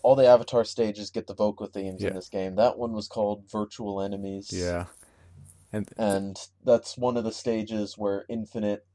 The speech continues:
Speaker 1: interacts with the player in a way outside of just fighting them, which was really cool.
Speaker 2: Uh, one, one of my fa-, fa-, favorite level themes,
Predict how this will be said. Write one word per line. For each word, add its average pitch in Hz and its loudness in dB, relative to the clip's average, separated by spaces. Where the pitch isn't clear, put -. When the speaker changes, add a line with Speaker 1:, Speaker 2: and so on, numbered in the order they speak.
Speaker 1:
interacts 107 0
with 104 -14
the - -6
player 110 0
in 101 -10
a 95 -4
way 95 -2
outside 101 2
of 95 -6
just - -12
fighting 98 0
them, 90 -12
which - -18
was 98 -20
really 98 -10
cool. 98 -14
Speaker 2:
Uh, 117 -8
one, 104 -2
one 101 -2
of 95 -4
my 104 2
fa-, - -6
fa-, 98 2
favorite 92 -2
level 90 -2
themes, 92 -2